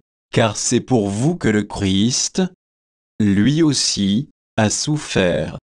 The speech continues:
Il vous a laissé un modèle afin que vous suiviez ses traces. Lui n'a pas commis de péché, dans sa bouche, on n'a pas trouvé de mensonge. Insulté, il ne rendait pas l'insulte,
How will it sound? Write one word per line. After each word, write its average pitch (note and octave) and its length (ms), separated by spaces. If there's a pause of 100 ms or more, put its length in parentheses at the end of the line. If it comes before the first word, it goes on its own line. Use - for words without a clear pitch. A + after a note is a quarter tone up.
Il C3 220
vous C3 240
a D#3+ 140
laissé C#3+ 440
un G2+ 160
modèle A2 540
afin B2+ 380
que C#3 140
vous A2+ 220
suiviez G2+ 540
ses G2+ 320
traces. F#2+ 800 (640)
Lui A#2 500
n'a E3 180
pas A2 240
commis B2+ 420
de G2 160
péché, A#2 720 (260)
dans B2+ 300
sa A#2 240
bouche, G2 600 (260)
on A2+ 100
n'a G#2+ 200
pas E3 240
trouvé B2+ 520
de G#2+ 160
mensonge. D#3 800 (640)
Insulté, C#3 920 (260)
il A2+ 220
ne G2+ 120
rendait B2+ 480
pas B2 220
l'insulte, A#2+ 760